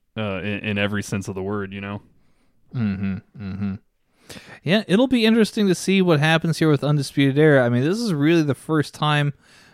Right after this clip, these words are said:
Speaker 2: uh, outside of Adam Cole that somebody is getting a ch-, a shot at the, um, at, at, at, like, the N X T Heavyweight Championship, um, other than Adam Cole.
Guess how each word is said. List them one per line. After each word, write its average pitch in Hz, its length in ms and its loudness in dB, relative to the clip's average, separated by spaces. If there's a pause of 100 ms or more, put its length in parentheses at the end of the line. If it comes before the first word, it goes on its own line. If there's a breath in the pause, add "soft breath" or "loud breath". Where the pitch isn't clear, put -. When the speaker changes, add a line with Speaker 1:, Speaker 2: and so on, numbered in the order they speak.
(140 soft breath)
Speaker 2:
uh, 120 380 0 (100)
outside 139 580 -4
of 123 100 0
Adam 139 360 0
Cole 156 320 4
that 127 180 0
somebody 147 640 2
is 120 140 0
getting 135 460 0
a 110 400 0
ch-, - 200 -8 (140)
a 127 180 0
shot 143 460 0
at 127 300 -4
the, 107 280 -6 (460 soft breath)
um, 98 800 -6 (320)
at, 113 160 -10
at, - 220 -6
at, 110 200 -8
like, 101 200 -10
the 107 240 -10
N 151 100 0
X 135 160 -2
T 123 460 -2 (240)
Heavyweight 135 480 4
Championship, 107 680 -4 (520 soft breath)
um, 101 480 -2
other 131 240 2
than 110 160 0
Adam 104 240 -2
Cole. 117 440 -2